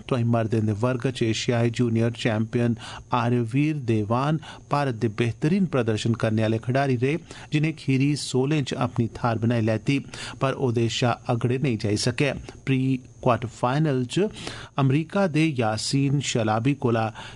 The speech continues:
चार ञारां, इक ञारां, पंज ञारां कन्नै उ'नेंगी हार दा सामना करना पेआ। भारतीय सब जूनियर मर्दें दी हॉकी टीम ने एफ आई एच यूथ हॉकी पंज एस एशियाई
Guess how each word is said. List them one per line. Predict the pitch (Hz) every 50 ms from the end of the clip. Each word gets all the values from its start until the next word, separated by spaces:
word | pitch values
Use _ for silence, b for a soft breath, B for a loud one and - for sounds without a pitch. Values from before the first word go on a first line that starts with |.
| B B B - -
चार | 160 147 143 143 143 131
ञारां, | 113 113 104 101 101 98 110 123 143 - -
इक | - - - - - 107
ञारां, | 101 110 107 101 104 113 131 147 143 - - -
पंज | 123 117 113 117 117 113 123 117 113 B B B B B - -
ञारां | 123 110 131 127 147 156 151 120
कन्नै | - 110 101 101 104 - - - -
उ'नेंगी | 120 113 110 104 98 107 - - -
हार | - 131 135 139 117
दा | - 107 101 -
सामना | - - 113 107 104 101 104 107
करना | - - 117 104 104 101 101
पेआ। | - 131 131 135 131 131 - - - - - - - - - - - - - - - - B B B B
भारतीय | - 165 170 165 - 214 220 185
सब | - 170 151 123
जूनियर | 131 147 151 151 143 139 151 160
मर्दें | 147 123 117 104 123 120
दी | 110 120
हॉकी | 127 131 131 127 - 127 123
टीम | - 123 123 120 120
ने | 120 123 127 131 - -
एफ | 123 113 - -
आई | 117 110 110 107 117 120
एच | 127 123 - - -
यूथ | 160 170 156 117 117 117 117 120 - - -
हॉकी | 113 113 110 104 - - 131 127 127 131 131 127 B B B B B B B B B - - - - - - - -
पंज | 143 147 156 165 151 - 180 - - -
एस | 139 147 143 - -
एशियाई | - 151 139 127 123 117 - - 135 127 131 143